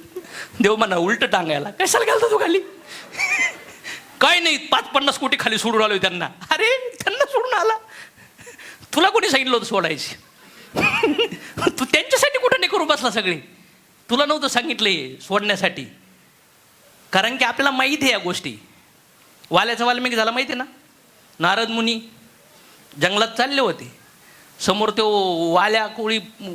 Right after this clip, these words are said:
हत्या करत होता. नारद मुनी भेटल्यावर तो नारद मुनीला पण मारायला निघाला. म्हणले, "थांब,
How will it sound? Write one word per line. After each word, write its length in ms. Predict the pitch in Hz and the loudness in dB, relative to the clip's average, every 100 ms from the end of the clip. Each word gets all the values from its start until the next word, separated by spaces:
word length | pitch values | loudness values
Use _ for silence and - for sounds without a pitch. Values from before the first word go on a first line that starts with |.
| 165 - - - | -14 -20 -8 0
हत्या 240 | 165 - | 0 2
करत 220 | 190 170 143 | 0 0 0
होता. 280 | 127 117 | -4 -2
नारद 280 | 120 254 269 | 2 2 2
मुनी 200 | 262 277 | 2 2
भेटल्यावर 480 | 269 247 254 254 254 | 2 2 2 2 0
तो 400 | 214 240 277 302 | -2 0 2 2
नारद 320 | 277 254 269 | 2 0 0
मुनीला 260 | 262 269 262 | -4 -2 -2
पण 140 | 262 | 0
मारायला 280 | 240 220 214 | 0 0 0
निघाला. 180 | 202 190 | -2 -4
म्हणले, 160 | 180 | -4
"थांब, 520 | 190 170 185 175 139 | -4 0 2 2 0